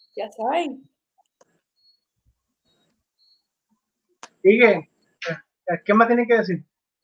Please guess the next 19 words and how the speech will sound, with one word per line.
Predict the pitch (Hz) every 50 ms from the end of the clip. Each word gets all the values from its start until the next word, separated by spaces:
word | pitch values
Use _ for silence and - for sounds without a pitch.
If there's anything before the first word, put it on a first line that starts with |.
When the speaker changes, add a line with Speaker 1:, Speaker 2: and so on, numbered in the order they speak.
| _ _ _ _ _ _ _ _ _ _ _ _ -
Speaker 1:
¿Qué | - 208
más | 190 185 190
nos | 180 170 170 -
falta? | 170 185 196 196 - 247 254
Bueno, | 247 214 233 226 240 285 359 403 415 349 220 - -
me | - 220 214
falta | - 220 - 214 - - - 339
añadir | 330 320 311 311 320 330 302 247 220 240 - 415 359 -
que | - 247 220 214 208
Deneki | 196 208 208 190 185 190 202 240 262
también | 247 226 233 240 240 240
actuó | 240 240 - - 262 254 240 247 262 220
en | 214 254 254 247
películas | 247 240 247 247 254 - 269 285 294 285 311 302 -
tales | - 233 233 226 226 226
como | - 247 220 214 214 196 190 180 - - -
Cocoon, | - 220 214 214 - - 247 220 214 208 208 220 254 320 - - _ _ - - - - _ _
Tommy | - 269 233 247 254 247
Boy | 214 226 214 220 226 226 240 269 285 320 - - -